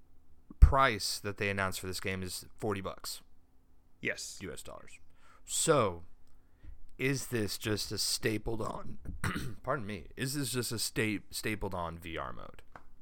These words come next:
Speaker 2: I don't
Speaker 1: Obviously.
Speaker 2: think so.
Speaker 1: Do you think it started as V R and they fleshed it out?
Speaker 2: Mm,
Speaker 1: I just
Speaker 2: I
Speaker 1: don't get the V R. No Man's Sky V R is fantastic, by the way,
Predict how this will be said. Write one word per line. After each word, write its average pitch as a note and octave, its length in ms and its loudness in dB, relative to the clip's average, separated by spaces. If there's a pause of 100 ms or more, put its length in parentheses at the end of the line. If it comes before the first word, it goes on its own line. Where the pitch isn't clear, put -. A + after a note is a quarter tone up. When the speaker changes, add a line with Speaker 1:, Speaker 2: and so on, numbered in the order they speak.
(1400)
Speaker 2:
I D4+ 40 -6
don't E4 80 4
Speaker 1:
Obviously. D4+ 220 4
Speaker 2:
think B2 180 0
so. G2 280 -6 (1400)
Speaker 1:
Do D#3+ 80 6
you D3+ 60 4
think E3+ 180 4
it C3+ 100 4
started C#3 560 8
as G#2+ 200 0
V F#2+ 240 -4
R - 300 -8 (680)
and G#2+ 160 4
they F#2+ 80 2
fleshed F2 400 -2
it C2+ 80 -6
out? - 220 -6 (1120)
Speaker 2:
Mm, E3 600 -8
Speaker 1:
I A#2 100 12
just C#3 100 8
Speaker 2:
I D#3 80 8
Speaker 1:
don't A#2 280 6
get A2 160 2
the A2 100 2
V G2 220 2
R. D#2 280 4
No C#3+ 160 8
Man's A3+ 280 6
Sky F#3 340 8
V D3+ 180 2
R A2 160 8
is G2 140 0
fantastic, A2 720 4
by F2+ 160 4
the E2 80 -2
way, E2+ 340 0